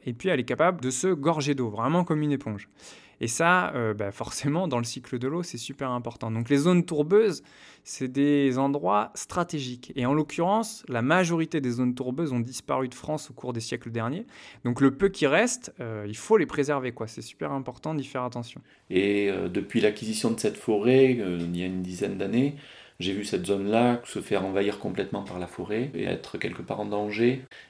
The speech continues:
Speaker 2: Et donc, euh, en collaboration avec le Conservatoire des espaces naturels, à partir de, de zones tourbeuses, euh, essayer de faire, euh, un travail de dégagement que l'on va faire, voilà, avec des chantiers, euh, bénévoles là, au cours de l'automne pour, euh, réouvrir cette, euh, zone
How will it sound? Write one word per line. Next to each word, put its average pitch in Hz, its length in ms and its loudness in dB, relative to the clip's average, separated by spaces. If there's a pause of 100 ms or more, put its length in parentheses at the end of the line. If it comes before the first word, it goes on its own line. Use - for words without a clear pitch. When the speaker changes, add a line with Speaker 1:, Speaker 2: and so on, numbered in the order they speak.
(120)
Speaker 2:
Et 95 100 2
donc, 110 380 0
euh, 92 260 -2
en 98 100 -4
collaboration 98 640 0
avec 107 140 0
le 92 60 -6
Conservatoire 92 440 -4
des 92 100 -6
espaces 90 280 -8
naturels, 101 360 0
à 113 40 0
partir 117 400 -4
de, 107 220 -2
de 98 140 -6
zones 104 300 0
tourbeuses, 107 500 0 (560)
euh, 98 280 -6
essayer 110 260 2
de 92 120 -4
faire, 95 420 -6
euh, 87 180 -6 (100)
un 90 40 -8
travail 90 300 -6
de - 60 -8
dégagement 95 560 -4
que 107 120 -16
l'on 90 80 -8
va 85 100 -12
faire, 92 300 -8
voilà, 95 160 -14
avec - 160 -16
des - 100 -14
chantiers, - 480 -8
euh, 80 40 -8 (520)
bénévoles 101 560 4
là, 90 180 0
au 87 40 -2
cours - 180 -8
de - 80 -6
l'automne 113 460 2 (380)
pour, 104 320 4
euh, 92 200 2
réouvrir 110 560 4
cette, - 320 -8
euh, 90 260 -2
zone 107 360 -2